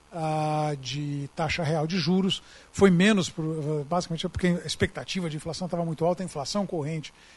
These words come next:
tava muito alta, foi um experimento, ah, né, ah, que deu errado do ponto de vista de gestão de política monetária. Essa não, essa, de fato, a taxa de juros caiu porque tá em resposta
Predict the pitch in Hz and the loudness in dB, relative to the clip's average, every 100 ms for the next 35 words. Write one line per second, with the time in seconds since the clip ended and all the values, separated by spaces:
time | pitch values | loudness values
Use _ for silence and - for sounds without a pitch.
0 | - - 151 160 165 208 156 156 156 - | -12 -6 -4 -4 -4 -2 -2 -2 -8 -10
1 | 151 151 160 156 - 196 175 156 160 156 | -8 -8 -6 -6 2 4 4 4 0 -2
2 | 170 156 - _ _ _ 156 156 151 147 | -8 -10 -16 _ _ _ -10 -6 -4 -4
3 | 147 143 143 143 - _ _ 147 147 151 | -2 -2 -2 -4 -8 _ _ _ _ _
4 | _ 160 160 170 165 151 143 143 143 143 | _ -10 -8 -8 -10 -10 -6 -6 -4 -4
5 | 143 143 139 - 190 165 - 139 165 160 | -4 -4 -6 -4 0 2 2 4 2 2
6 | - - - - 180 - 170 160 156 147 | -4 -20 -20 -6 -4 -2 -4 -4 -6 -6
7 | 147 160 147 156 - 147 156 160 139 - | -6 -6 -4 -4 -6 -8 -8 -10 -8 -8
8 | 160 214 - 185 180 - - - - 185 | -4 -4 0 0 0 -4 -16 -20 -4 -2
9 | - 180 151 139 170 147 156 143 160 - | 0 -2 -2 -6 -8 -8 -6 -8 -8 -10
10 | 139 - 160 135 151 - - 196 160 180 | -10 -8 -8 -6 -4 -2 2 2 2 -2
11 | 190 190 165 160 165 175 - 160 156 - | -4 -6 -6 -6 -4 -4 -4 -4 -6 -6